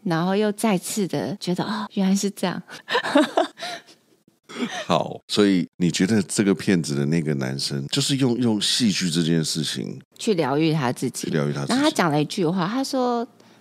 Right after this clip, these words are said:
Speaker 1: ：“成为别人可以暂时忘记自己。”
Speaker 2: 可是我觉得这个真的在现今的社会，除了你刚刚说的那个状况，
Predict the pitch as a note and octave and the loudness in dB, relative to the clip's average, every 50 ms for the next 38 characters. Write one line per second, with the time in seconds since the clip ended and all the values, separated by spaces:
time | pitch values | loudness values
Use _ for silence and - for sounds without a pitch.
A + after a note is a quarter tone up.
0 | _ _ - - - A3 G3+ G#3 G#3 F#3+ F#3 F#3 - - E3 E3 E3 D#3+ E3 D#3+ | _ _ -8 -4 -2 0 0 0 0 0 0 0 0 2 2 2 2 2 2 0
1 | D3+ C3+ A#2+ - G3+ F#3 - - G#3 F#3 D#3 C#3+ - - G#3+ F#3 D3 D3+ - - | 0 -2 -2 -4 -6 -8 -6 -2 0 0 0 0 -2 -2 0 0 0 0 -2 -4
2 | - C3 C#3 C#3+ D#3 E3+ D#3 C#3+ D3+ - - C3+ - - - E2+ - - - - | -4 -2 -2 0 0 0 0 -2 -2 -2 -2 -2 -2 -4 -8 -12 -12 -10 -10 -10
3 | - - - _ - - - E2+ A2+ B2+ G#2+ E2 - - E2 F2 F2+ E2 - - | -10 -10 -12 _ -12 -10 -4 -2 0 2 2 2 0 2 2 2 2 0 -2 -8
4 | - - - _ - - A2 F#2 D#2+ D2+ - E2+ E2 E2 D#2 D2 C#2 D#2+ D#2 D2 | -18 -20 -16 _ -4 -2 -2 0 0 0 0 0 0 0 0 0 0 0 0 0
5 | - - - E2 D2+ C#2 - - D2+ C#2 C2+ - - D#2 C#2+ C2 C#2 C2+ B1+ B1 | 0 -2 -2 -2 -2 -4 -4 -4 -2 -2 -2 0 0 0 0 0 0 -2 -2 -4
6 | - _ - - - - - - - - - - _ _ _ - - - E2 F#2 | -6 _ -20 -20 -20 -18 -18 -16 -18 -18 -20 -20 _ _ _ -6 -2 2 4 4
7 | G2 F#2 D2 C#2 C2+ - D2 D#2+ D#2 - - D#2 D2 C#2 C#2+ C2+ C#2 - - C#2 | 4 4 2 -2 -2 0 0 0 0 -2 -2 -2 -2 -2 -2 -4 -4 -4 -2 -4
8 | C2+ C2+ - - C#2+ A#1+ | -4 -4 -6 -6 -8 -8